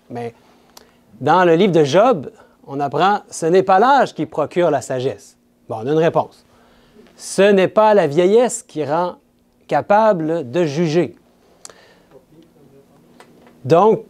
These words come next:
c'est bien, hein, quand la Bible nous donne une réponse, euh, claire, euh, comme ça. Euh, donc, il faut cherch-, chercher ailleurs la, la véritable sagesse. On peut avoir une sagesse du monde,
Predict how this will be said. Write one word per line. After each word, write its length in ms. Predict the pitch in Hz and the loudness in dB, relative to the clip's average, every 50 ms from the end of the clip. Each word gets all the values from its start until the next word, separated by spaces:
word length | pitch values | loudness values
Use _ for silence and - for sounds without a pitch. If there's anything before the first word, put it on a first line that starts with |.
| - - - - - | -20 -20 -20 -18 -8
c'est 160 | - - 160 | -2 0 2
bien, 200 | 196 285 285 226 | 4 4 4 4
hein, 60 | 202 | 2
quand 140 | - 196 170 | 4 4 4
la 160 | 170 170 170 | 4 4 4
Bible 180 | 185 247 254 208 | 6 4 4 6
nous 100 | 180 180 | 4 4
donne 140 | 202 202 190 | 4 4 4
une 80 | 165 | 4
réponse, 480 | 156 151 - 185 208 233 214 - - - | 4 2 2 2 2 2 2 0 0 -2
euh, 140 | 139 127 - | -2 -2 -2
claire, 420 | - - 165 208 240 226 180 139 | -2 0 2 4 4 4 2 2
euh, 400 | 131 127 120 113 117 117 113 110 | 0 -4 -4 -6 -6 -8 -8 -10
comme 140 | - 123 120 | -10 -10 -10
ça. 260 | 113 - 220 254 285 - 135 - - - - - - - - - - - - - | -6 -2 -2 -2 -2 -4 -8 -20 -20 -20 -20 -20 -20 -20 -20 -20 -20 -20 -12 -6
Euh, 220 | 131 131 135 135 | -4 -2 -2 0
donc, 220 | 131 160 175 180 185 | 0 0 0 0 0
il 80 | 160 139 | -2 -2
faut 200 | - 196 214 180 | 0 2 2 2
cherch-, 440 | - - 202 156 - - - - 180 | 2 0 0 0 -2 -8 -12 -12 -8
chercher 300 | - 202 185 - - 247 | -6 -4 -4 0 2 2
ailleurs 400 | 226 196 190 214 254 254 202 143 | 4 4 4 4 4 4 2 2
la, 260 | 135 143 131 127 120 | 2 0 -2 -2 -4
la 120 | 120 123 - - - 120 | -8 -10 -12 -14 -14 -6
véritable 640 | 104 175 208 190 226 220 - 262 254 262 226 151 117 | -2 -2 0 0 0 -2 0 0 0 0 0 -2 -4
sagesse. 720 | - - 127 101 101 107 110 - - - - - - - - - | -10 -12 -12 -12 -14 -16 -20 -20 -20 -20 -20 -20 -20 -20 -20 -12
On 40 | - | -4
peut 80 | - 247 | 0 2
avoir 200 | 262 277 277 247 | 2 2 4 2
une 100 | 226 185 | 2 0
sagesse 520 | - - 190 170 151 196 269 302 247 - | 0 0 -2 0 0 -2 -2 -2 -4 -6
du 280 | 147 123 120 120 143 156 | -12 -18 -12 -8 -4 -2
monde, 480 | 151 147 160 190 233 208 151 120 107 | 0 0 2 2 2 0 -2 -6 -10